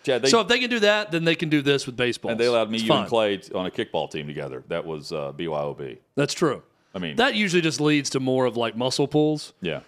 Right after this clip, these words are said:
Speaker 2: The older you get, the dehydration,
Speaker 1: And
Speaker 2: if you're
Speaker 1: argument-,
Speaker 2: drinking
Speaker 1: and arguments with umpires.
Speaker 2: Yeah. Arguments with umpires. Uh, the beer drinking leads to dehydration, which leads to muscle pulls. That's really the big threat there. But the axe throwing part of this,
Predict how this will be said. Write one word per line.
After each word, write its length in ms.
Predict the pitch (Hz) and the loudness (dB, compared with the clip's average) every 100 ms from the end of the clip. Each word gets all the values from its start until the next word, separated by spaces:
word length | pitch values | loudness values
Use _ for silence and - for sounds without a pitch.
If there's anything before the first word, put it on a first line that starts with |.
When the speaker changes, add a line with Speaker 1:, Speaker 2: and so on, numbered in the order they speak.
| _ | _
Speaker 2:
The 120 | 139 | 2
older 200 | 147 156 | 4 4
you 60 | 151 | 2
get, 180 | 160 147 | 0 0
the 60 | |
dehydration, 640 | 147 156 151 139 143 143 151 | 2 2 2 2 0 0 0
Speaker 1:
And 160 | 147 120 | -2 2
Speaker 2:
if 80 | |
you're 20 | - | 4
Speaker 1:
argument-, 220 | 113 110 | 4 4
Speaker 2:
drinking 240 | 135 156 135 | 2 2 4
Speaker 1:
and 100 | 127 | 6
arguments 380 | 127 117 110 104 | 4 2 -2 0
with 100 | 98 | 0
umpires. 400 | 92 65 - - | 0 -6 -8 -4
Speaker 2:
Yeah. 240 | 220 - - _ - | -2 -2 -4 _ 0
Arguments 400 | 156 190 202 196 | 4 4 2 0
with 80 | 170 | 2
umpires. 680 | 165 156 143 135 131 131 - _ _ _ - | 2 2 2 2 0 -4 -12 _ _ _ 0
Uh, 160 | 135 135 | 2 4
the 120 | 135 | 2
beer 240 | 127 170 | 4 4
drinking 380 | 160 165 135 147 | 4 0 0 2
leads 140 | 143 139 | 2 0
to 80 | |
dehydration, 720 | 131 143 139 127 139 135 143 | 2 2 2 2 2 0 0
which 120 | 131 123 | -4 0
leads 260 | 135 131 | 0 0
to 80 | - | -2
muscle 320 | 127 131 135 | -2 -2 -2
pulls. 460 | - 123 117 117 - _ _ _ _ _ - | 0 0 0 -4 -10 _ _ _ _ _ 2
That's 260 | 160 185 196 | 2 4 4
really 200 | 180 151 | 4 2
the 80 | |
big 360 | 135 147 135 123 | 2 2 2 -4
threat 420 | - - 151 131 - | -10 2 2 2 2
there. 320 | 123 87 - | 0 0 -4
But 120 | 175 | -2
the 160 | 190 190 | 2 2
axe 280 | 277 294 - | 2 0 2
throwing 340 | 170 147 135 | 2 4 0
part 260 | 139 127 120 | 2 2 2
of 80 | 117 | 0
this, 420 | 113 107 - | 0 0 -4